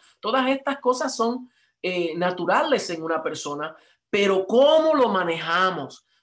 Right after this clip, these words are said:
cómo somos li-, ligeros para pedir perdón, para corregir ciertas deficiencias,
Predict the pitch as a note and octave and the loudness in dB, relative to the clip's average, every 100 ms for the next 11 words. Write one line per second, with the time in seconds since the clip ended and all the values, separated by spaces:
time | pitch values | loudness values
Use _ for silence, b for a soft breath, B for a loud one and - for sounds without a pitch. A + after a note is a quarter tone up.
0 | _ F#3 A3 B3 B3 A#3+ B3 A#3 - _ | _ -2 0 0 0 -2 0 -2 -6 _
1 | G3+ G3 F#3 F3 F3+ E3+ A3 B3+ B3+ D#3+ | -14 -14 -10 -10 -10 -6 -2 -2 -2 -4
2 | D3+ D#3 C#3+ E3 - D3+ C#3+ E3 F3+ E3 | -4 -6 -8 -10 -10 -12 -6 -6 -4 -6
3 | D3+ D3 D3 C#3 D3 E3+ E3+ F3+ - E3+ | -6 -10 -14 -14 -12 -12 -10 -10 -10 -10
4 | D#3+ D#3+ D3 C3+ G3 G3+ G3 G3 | -10 -14 -14 -8 -6 -6 -6 -8